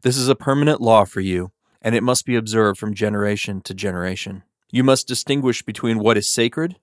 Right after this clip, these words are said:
and what is common, between what is ceremonially unclean and what is clean. And you must teach the Israelites all the decrees that the Lord has given them through Moses."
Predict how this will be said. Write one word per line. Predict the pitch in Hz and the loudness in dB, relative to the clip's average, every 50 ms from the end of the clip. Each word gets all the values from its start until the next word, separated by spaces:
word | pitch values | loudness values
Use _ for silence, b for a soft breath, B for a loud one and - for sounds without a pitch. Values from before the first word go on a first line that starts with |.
| _ _ | _ _
and | - - 113 | -6 -4 2
what | 107 113 104 | 2 2 2
is | 98 - | 2 -2
common, | - - 113 107 101 92 87 90 95 - _ _ _ _ _ _ _ _ | -2 0 0 0 0 -2 -4 -8 -10 -18 _ _ _ _ _ _ _ _
between | - 127 113 - 143 135 127 120 | -4 -4 -2 0 -2 -2 -2 2
what | 113 120 113 110 | 2 4 4 4
is | 104 - | 2 0
ceremonially | - - 120 117 117 113 117 120 127 127 131 131 131 135 135 123 - | 0 2 4 4 4 4 4 2 2 2 2 0 2 2 2 2 2
unclean | - 120 120 120 - - - 139 131 135 139 139 143 - b b b b b | 0 0 -2 -2 -4 -4 -4 -2 -2 -2 -2 -4 -6 -10 b b b b b
and | - 104 104 101 | -6 -6 -2 0
what | 107 107 - - | 0 0 0 0
is | 113 110 104 101 | -2 -2 -2 -4
clean. | - - - 101 95 95 92 95 95 - _ _ _ _ _ _ _ _ _ _ - | -8 -10 -10 -8 -8 -8 -8 -10 -14 -18 _ _ _ _ _ _ _ _ _ _ -2
And | 113 113 123 | 0 0 2
you | 139 143 | 2 2
must | 143 135 - - | 2 0 0 -2
teach | - - 135 123 - - | -4 -4 -4 -4 -4 -4
the | 127 104 - | -4 -2 0
Israelites | 123 107 113 110 107 104 101 98 98 95 - - b b b b | 0 0 0 0 0 0 0 0 -2 -2 -6 -10 b b b b
all | b - 110 113 | b 4 4 4
the | 117 120 | 4 2
decrees | 120 131 - - - 120 117 113 107 101 104 | -2 -2 -8 -4 -4 -2 -2 0 -2 -4 -4
that | 110 104 | -6 -6
the | - 101 | -4 -6
Lord | 98 101 107 107 110 110 107 | -2 2 4 4 4 4 2
has | 110 107 104 | -2 -6 -6
given | - - 113 104 101 98 98 | -4 -4 -4 -4 -2 -4 -4
them | 95 92 95 92 95 | -4 -4 -6 -8 -10
through | - - - 110 104 101 | -12 -12 -8 -6 -4 -2
Moses." | 95 92 95 90 90 92 - 95 - - - - | -2 -2 -4 -4 -6 -8 -8 -8 -8 -8 -8 -8